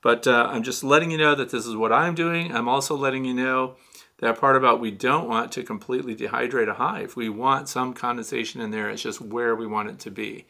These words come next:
And when I look at observation hives, I can see where the condensation forms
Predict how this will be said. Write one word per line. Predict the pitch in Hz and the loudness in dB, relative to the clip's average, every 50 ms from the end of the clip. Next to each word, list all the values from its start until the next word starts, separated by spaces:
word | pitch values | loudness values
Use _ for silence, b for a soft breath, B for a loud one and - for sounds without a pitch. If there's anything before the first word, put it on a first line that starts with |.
| b b b b b b b b | b b b b b b b b
And | b 123 | b -2
when | 120 123 | 0 2
I | 123 123 | 2 2
look | 120 131 175 190 185 - | 2 2 2 0 0 0
at | 160 135 131 123 123 - - - _ _ _ _ _ - | 0 2 4 4 2 2 -2 -12 _ _ _ _ _ 0
observation | 120 127 135 127 127 127 123 123 127 131 127 - 135 113 | 2 2 2 2 0 0 2 2 0 0 0 -4 -6 -6
hives, | 107 117 117 104 101 104 104 101 - | -4 -2 -2 0 0 -2 -4 -8 -8
I | 120 110 101 | -8 -8 -6
can | 113 107 101 | -6 -8 -8
see | - - 131 | -6 -2 -2
where | 123 127 123 | 0 0 2
the | 120 117 | 0 -2
condensation | - - 117 117 113 104 - - 107 101 - - 101 | -2 -2 -4 -4 -4 -6 -6 -6 -6 -8 -6 -8 -10
forms | 95 - - 135 131 131 131 127 127 123 - - | -12 -10 -10 -6 -4 -4 -2 -4 -4 -6 -10 -14